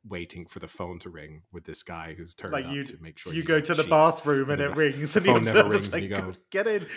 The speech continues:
Speaker 2: get in, get in." <laughs>
Speaker 1: Yeah, exactly.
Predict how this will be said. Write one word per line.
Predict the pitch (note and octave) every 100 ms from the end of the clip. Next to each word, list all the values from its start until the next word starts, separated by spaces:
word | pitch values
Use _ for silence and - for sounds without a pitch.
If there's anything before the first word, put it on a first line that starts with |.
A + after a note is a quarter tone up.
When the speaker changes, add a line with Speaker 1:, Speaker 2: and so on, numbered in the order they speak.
| -
Speaker 2:
get | A3+ G#3+
in, | B3 G#3 D#3
get | - G3
in." | G#3+ - E3+ - - D3 _
<laughs> | D3+ - G#5+ A5+ - A#5 - - - - -
Speaker 1:
Yeah, | - - G#2+ - - - - - - -
exactly. | A#2+ A#2 G#2 G#2